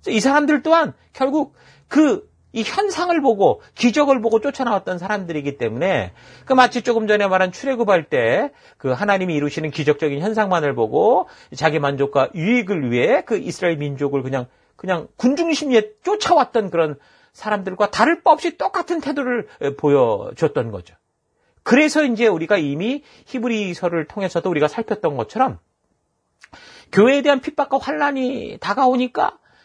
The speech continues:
진정한 믿음의 인내를 가지고 말씀대로 막 승리해가는 그런 길을 가는 게 아니라 어떻게 했어요? 다 되돌아갔다고 그랬죠. 그러니까 자기 만족과 유익을 충족시켜주는 것으로, 그러니까 종교적인 또,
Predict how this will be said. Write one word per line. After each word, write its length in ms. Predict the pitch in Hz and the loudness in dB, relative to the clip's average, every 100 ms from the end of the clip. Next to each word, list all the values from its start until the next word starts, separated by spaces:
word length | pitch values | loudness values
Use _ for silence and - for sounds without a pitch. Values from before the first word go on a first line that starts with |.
| _ | _
진정한 540 | - 233 240 233 240 180 | 0 2 4 4 2 0
믿음의 340 | 175 208 214 | -2 0 0
인내를 300 | 185 196 208 | 0 -2 0
가지고 340 | 202 190 202 | -2 -4 -4
말씀대로 600 | 180 - - 208 202 202 190 | -2 -2 -4 -2 0 0 2
막 260 | 190 - _ | 0 0 _
승리해가는 840 | - 311 320 311 262 233 226 208 - | -10 -6 -4 0 2 2 -2 -6 -4
그런 260 | 185 262 | 2 2
길을 220 | 254 254 | 2 0
가는 280 | 233 156 175 | -2 -4 -4
게 60 | 185 | -2
아니라 280 | 160 170 208 | -2 0 -2
어떻게 220 | 143 160 | -2 -4
했어요? 280 | 139 196 247 | -2 -4 -6
다 120 | - | -12
되돌아갔다고 580 | - 123 156 131 123 104 | -8 -2 0 0 -2 -8
그랬죠. 360 | 98 - 165 - _ | -10 -10 -10 -10 _
그러니까 100 | _ | _
자기 240 | 226 233 262 | -6 -4 -2
만족과 540 | 233 202 196 208 202 - - _ | -2 0 -2 0 0 -2 -20 _
유익을 380 | 147 202 202 208 | -2 0 2 0
충족시켜주는 1000 | - 311 320 320 - - 269 262 247 240 | -4 -6 -2 -2 -4 -4 -4 0 0 0
것으로, 380 | 170 - 104 - _ _ | 0 0 -6 -6 _ _
그러니까 160 | - | -2
종교적인 480 | - 240 262 240 247 - - | 0 2 2 0 -2 -4 -8
또, 160 | 320 | -8